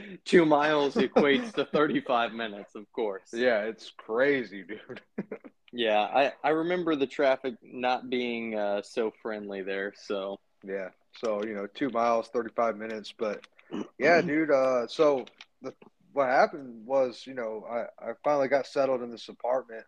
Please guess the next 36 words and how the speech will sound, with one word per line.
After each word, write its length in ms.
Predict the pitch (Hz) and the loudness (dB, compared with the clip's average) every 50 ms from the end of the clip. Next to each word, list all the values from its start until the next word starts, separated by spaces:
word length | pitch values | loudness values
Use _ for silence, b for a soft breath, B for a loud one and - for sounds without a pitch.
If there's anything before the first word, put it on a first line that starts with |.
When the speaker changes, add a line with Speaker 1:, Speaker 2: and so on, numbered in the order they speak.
| - 104 | -14 -10
Speaker 2:
or 60 | 107 | -6
whatever, 440 | 110 110 110 110 104 113 113 110 - _ b b b b b b b b b b b _ - | -4 -2 -2 -2 -2 -2 -4 -4 -6 _ b b b b b b b b b b b _ -4
and, 180 | 120 117 113 | -4 -2 -2
uh, 40 | 110 | 0
I 140 | 107 107 107 | 0 0 0
was 100 | 107 101 | 0 0
like, 100 | 107 110 | 0 4
"All 120 | 131 156 | 6 6
right, 200 | 139 120 123 117 | 6 6 6 4
well, 120 | 120 120 123 | 2 2 2
I 40 | 120 | 6
got 220 | 151 156 147 - | 6 6 6 6
time. 340 | - 139 143 143 131 117 113 | 2 2 4 4 2 0 -4
I 60 | 117 | -8
can 100 | - 107 - | -10 -8 -4
finally 260 | 131 127 123 120 120 | -4 -2 -2 -4 -4
go 140 | 104 113 110 | -4 -4 -4
look 200 | 104 110 107 - | -4 -6 -8 -10
for 120 | - 101 95 | -10 -12 -10
a 40 | |
rod," 360 | 92 101 127 151 135 104 - - _ _ - | -6 -6 -4 -4 -4 -6 -8 -10 _ _ -16
you 140 | - 107 110 | -10 -8 -6
know 80 | 110 | -6
what 40 | 110 | -6
I 40 | 107 | -6
mean? 200 | 120 127 131 127 | -6 -8 -8 -6
'Cause 320 | - 110 98 - - - _ _ - 104 | -6 -6 -6 -6 -10 -16 _ _ -18 -10
I'm 60 | 113 | -2
gonna 220 | 117 208 202 175 | 2 4 4 4
fish. 400 | - - 185 160 - - - - - - _ _ | 4 4 4 4 4 2 -2 -14 -16 -18 _ _
If 60 | - - | -18 -12
there's 160 | - 107 101 | -10 -10 0
bass, 440 | 98 - 151 160 165 175 165 - 143 | 6 8 10 10 10 8 6 2 -6
I'm 100 | 127 110 | -4 -2
gonna 200 | 127 123 113 101 | -2 -2 -2 -2
fish, 240 | - 110 95 87 | -8 -12 -12 -12